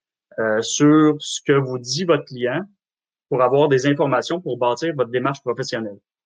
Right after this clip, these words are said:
Donc, vous n'avez pas le choix, vous ne vous fiez que sur le verbal. Maintenant, imaginez que vous aviez beaucoup, beaucoup, beaucoup plus d'indices de façon non verbale qui vous donnent des informations.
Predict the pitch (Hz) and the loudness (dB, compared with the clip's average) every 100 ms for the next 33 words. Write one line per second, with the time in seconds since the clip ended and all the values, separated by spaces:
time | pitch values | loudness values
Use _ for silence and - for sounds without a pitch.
0 | _ - 123 123 131 139 160 156 160 196 | _ -2 0 2 2 4 4 2 2 0
1 | 139 131 143 139 - - 180 185 143 - | 0 2 4 2 -4 -4 -2 0 -2 -2
2 | 156 131 127 127 127 120 101 101 - _ | -2 0 0 0 -2 -4 -6 -8 -18 _
3 | _ _ - 131 147 202 160 135 123 160 | _ _ -4 -2 2 2 4 4 2 -2
4 | 196 143 135 123 127 117 113 139 175 - | 0 0 0 -2 -2 -2 -2 -6 -6 -10
5 | _ _ _ _ 127 156 226 226 220 160 | _ _ _ _ 0 2 2 -2 -4 -2
6 | 147 180 160 139 143 156 147 156 143 131 | -2 -4 -4 -4 -6 -4 0 0 0 -2
7 | 127 117 120 202 - - - _ 127 120 | -4 -4 -4 -4 -8 -12 -16 _ -2 0
8 | 123 135 123 127 127 113 117 110 143 185 | -2 -2 0 2 2 0 -2 -4 -6 -8
9 | - _ _ - 120 127 156 208 139 123 | -18 _ _ -10 -8 0 0 2 2 2
10 | 160 156 147 127 110 127 139 | 0 0 -2 -2 -4 -8 -10